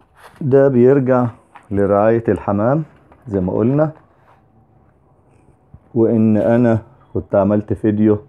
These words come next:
ازاي تخلي الزغلول نص كيلو او اكتر. طبعًا احنا بنتكلم قبل الذبح اللي هو نص كيلو او اكتر، ان انا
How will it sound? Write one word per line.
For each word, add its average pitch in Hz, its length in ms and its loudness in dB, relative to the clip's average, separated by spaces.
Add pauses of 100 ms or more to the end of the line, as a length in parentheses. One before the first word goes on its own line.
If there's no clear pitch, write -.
(400)
ازاي 92 340 -2
تخلي 101 600 -2
الزغلول 90 440 -2
نص 101 280 -6
كيلو 101 300 -2
او 98 140 0
اكتر. 113 240 -4
طبعًا 98 340 -2
احنا 98 140 -4
بنتكلم 101 560 -4
قبل 98 220 -4
الذبح 92 480 -6 (580)
اللي 90 120 -6
هو 95 100 -2
نص 101 240 -8
كيلو 107 260 -2
او 90 180 0
اكتر، 139 340 -2 (520)
ان 92 180 -2
انا 104 320 -2